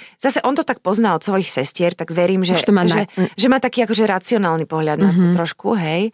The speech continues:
Speaker 2: Mhm.
Speaker 1: On naozaj vie násobiť, deliť, písať, počítať, akože
Speaker 2: Nebude sa nudiť?
Speaker 1: časové osy. Ehm, nemyslím
Speaker 2: Nie.
Speaker 1: si.
Speaker 2: Mhm,
Speaker 1: Nie,
Speaker 2: mhm.
Speaker 1: nemyslím si. A
Speaker 2: Mhm.
Speaker 1: to nie je škola, kde by sa nudil ani proste. Akože to
Speaker 2: Mhm.
Speaker 1: nie je žiadna špeciálna škola, ale majú tam iba ľudský prístup, eh,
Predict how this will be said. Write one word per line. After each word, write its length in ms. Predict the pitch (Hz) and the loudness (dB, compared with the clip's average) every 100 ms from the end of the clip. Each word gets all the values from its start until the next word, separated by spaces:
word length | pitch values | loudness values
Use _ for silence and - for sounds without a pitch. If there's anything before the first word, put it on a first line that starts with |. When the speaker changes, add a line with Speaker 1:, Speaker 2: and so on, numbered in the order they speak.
| _ - | _ 0
Speaker 2:
Mhm. 120 | 180 | 2
Speaker 1:
On 140 | 202 | 4
naozaj 380 | 220 202 196 190 | 2 2 2 0
vie 180 | 175 180 | 2 0
násobiť, 480 | 180 165 214 170 156 | 0 -2 -4 -4 -2
deliť, 280 | 170 160 - | -2 -2 -4
písať, 360 | 185 175 165 - | -4 -2 -4 -4
počítať, 580 | 190 175 180 175 147 - | -4 -4 -4 -4 -4 -4
akože 460 | 151 165 165 - | -8 -4 -4 0
Speaker 2:
Nebude 240 | 185 180 196 | 2 2 2
sa 160 | 196 | 0
nudiť? 320 | 160 143 180 | 0 0 0
Speaker 1:
časové 400 | 240 214 240 202 - | 0 0 0 0 0
osy. 460 | 175 180 185 175 - - - - | -2 -2 -4 -6 -8 -20 -20 -6
Ehm, 520 | 196 185 175 170 - | -2 0 0 -2 -6
nemyslím 400 | 180 151 151 208 | -6 -4 -2 2
Speaker 2:
Nie. 160 | 196 151 | 2 0
Speaker 1:
si. 180 | - 165 | -6 0
Speaker 2:
Mhm, 440 | 226 214 214 220 | 2 4 4 4
Speaker 1:
Nie, 160 | 202 190 | 2 4
Speaker 2:
mhm. 140 | 170 175 | 2 2
Speaker 1:
nemyslím 460 | 214 185 165 175 175 | 0 0 -2 -4 -4
si. 120 | - | 0
A 140 | 196 | 2
Speaker 2:
Mhm. 80 | 180 | 2
Speaker 1:
to 80 | 175 190 | 0 2
nie 200 | 214 220 | 2 2
je 80 | 214 | 0
škola, 320 | - 185 180 | -2 -2 -2
kde 160 | 170 170 | -4 -8
by 80 | |
sa 140 | 160 151 | -6 -6
nudil 260 | 143 151 | -6 -6
ani 220 | 143 - 196 | -6 -6 -8
proste. 340 | - 180 196 | -10 -6 -4
Akože 180 | 185 175 | -2 0
to 80 | 254 | 2
Speaker 2:
Mhm. 20 | |
Speaker 1:
nie 80 | 247 | 2
je 80 | |
žiadna 160 | 208 196 | 2 0
špeciálna 500 | 170 190 220 202 190 | -4 -4 -2 0 0
škola, 280 | - 208 196 | -2 0 0
ale 120 | 185 180 - - - | 0 -2 -8 -18 -6
majú 240 | 202 196 | -2 0
tam 140 | 180 175 | 0 -2
iba 160 | 165 | -2
ľudský 320 | 165 160 - | -4 -6 -10
prístup, 380 | - 160 - 165 | -10 -8 -6 -6
eh, 100 | 151 | -4